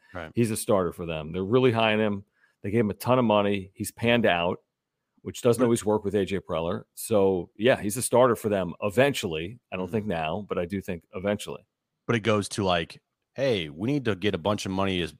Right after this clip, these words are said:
Speaker 1: we need to get as much money as possible to re-sign Musgrove. How do we do that? Oh, Blake Snell's making sixteen million dollars and he's not of any use to us anymore because we have enough pitching and, like, yeah, bye-bye.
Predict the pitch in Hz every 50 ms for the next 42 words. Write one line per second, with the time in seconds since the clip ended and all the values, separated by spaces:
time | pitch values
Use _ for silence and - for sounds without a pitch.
0 | _ - 101 104 - 117 113 139 165 170 160 156 135 101 107 123 151 143 - 131
1 | 131 135 117 101 - 113 110 113 101 - 98 92 90 85 - - 92 87 98 104
2 | - - 104 92 87 87 85 82 76 - _ _ _ _ _ 90 98 95 90 -
3 | - 78 76 87 107 135 143 139 127 107 110 104 90 80 71 - _ _ _ 135
4 | 135 113 92 78 - 110 113 - - 117 113 117 107 120 113 104 120 - - 113
5 | - - 123 123 123 123 123 120 120 123 127 127 123 107 98 90 92 107 101 87
6 | 82 _ _ - 101 104 104 98 - _ _ _ _ _ _ 101 95 98 - 110
7 | 107 110 104 98 107 - - 120 110 - 127 127 131 131 131 131 - - 95 95
8 | 90 82 98 90 95 101 95 92 98 82 - - 101 - 117 117 117 101 87 80
9 | 71 - _ _ _ _ _ _ _ _ _ _ _ _ - 120 107 82 107 107
10 | 87 - - 104 98 90 76 71